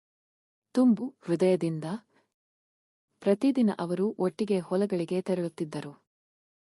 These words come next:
ಅವರ ನಡುವೆ ಮಾತಿಲ್ಲದ ಪ್ರೀತಿ ಇತ್ತು. ದುಃಖಭರಿತ ಧ್ವನಿ. ಆದರೆ ಈ ಬಾರಿ ಮಳೆ ಬೇಗ ಬಂದು ಭಾರಿಯಾಗಿ ಸುರಿಯಿತು. ಹೊಲಗಳು ಮುಳುಗಿದವು. ಮೇವು ಸಿಗಲಿಲ್ಲ.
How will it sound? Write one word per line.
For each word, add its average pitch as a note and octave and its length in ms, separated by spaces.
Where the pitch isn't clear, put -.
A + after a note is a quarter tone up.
ಅವರ A#3 280
ನಡುವೆ G3 380
ಮಾತಿಲ್ಲದ F#3+ 640
ಪ್ರೀತಿ E3+ 380
ಇತ್ತು. G3+ 380
ದುಃಖಭರಿತ G#3 680
ಧ್ವನಿ. E3+ 520
ಆದರೆ G3+ 440
ಈ G#3+ 320
ಬಾರಿ F#3 420
ಮಳೆ G#3 280
ಬೇಗ F#3+ 320
ಬಂದು F3 440
ಭಾರಿಯಾಗಿ G#3+ 640
ಸುರಿಯಿತು. E3 680
ಹೊಲಗಳು F3+ 500
ಮುಳುಗಿದವು. F3+ 720
ಮೇವು A3 400
ಸಿಗಲಿಲ್ಲ. E3+ 560